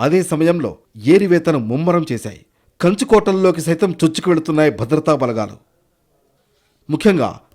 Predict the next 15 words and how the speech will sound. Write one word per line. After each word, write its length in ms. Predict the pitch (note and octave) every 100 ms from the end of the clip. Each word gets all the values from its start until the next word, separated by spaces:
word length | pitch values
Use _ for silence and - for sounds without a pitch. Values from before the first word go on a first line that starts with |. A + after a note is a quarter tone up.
| - F#3+
ఛత్తీస్గఢ్ 440 | G#3+ A3 G3+ F3
రాష్ట్రంలోని 480 | F3+ F3 F#3+ F3+ F3
అబూజ్మఠ్ 540 | C3 E3 G#3+ G3 G3 C3+
అడవులు 340 | D#3+ E3 G2+ _ G2+
మావోయిస్టులకు 680 | A#2 F3 F#3 D#3+ F3 D#3
పెట్టని 460 | C#3 C#3 C3+ E3 D#3
కోట. 200 | - A#2+ B2+ _ _ _ G#2
ఎక్కువ 340 | E3+ - C4
మంది 200 | A#3+ F#3+
కీలక 340 | - G#3 G#3+
నాయకులు 340 | F#3+ F3+ F#3 F#3
అక్కడే 260 | A#2 F#3
ఉండి 260 | F#3+ E3 F3
ఉద్యమాన్ని 520 | E3+ B2 E3+ F#3 F#3+
నడిపిస్తున్నారని 720 | D#3 D#3 E3 - D#3 D#3 C3+